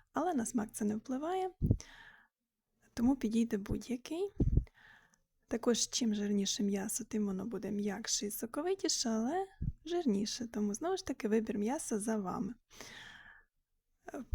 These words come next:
на верхній поверхні робимо неглибокі надрізи і вкладаємо туди нарізані тоненькі пластерки чеснику. Солимо, перчимо і зверху, е, змащуємо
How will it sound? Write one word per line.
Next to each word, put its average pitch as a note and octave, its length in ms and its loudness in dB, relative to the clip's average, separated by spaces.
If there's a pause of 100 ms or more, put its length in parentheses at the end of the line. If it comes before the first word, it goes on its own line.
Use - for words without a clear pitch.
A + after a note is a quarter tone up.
(120)
на D4+ 240 0
верхній A3+ 380 2
поверхні G3+ 760 -4 (160)
робимо G#3 460 0
неглибокі G#3+ 680 0
надрізи A3 680 -2 (580)
і D4+ 180 0
вкладаємо D#4 640 0
туди A#3+ 300 -2
нарізані A#3+ 640 0
тоненькі A3+ 560 0
пластерки - 580 -4
чеснику. - 720 -2 (200)
Солимо, F#3+ 640 0
перчимо E4 720 -4 (920)
і E4 180 2
зверху, C#4+ 680 -2 (460)
е, G3+ 420 -2 (260)
змащуємо D4+ 920 -2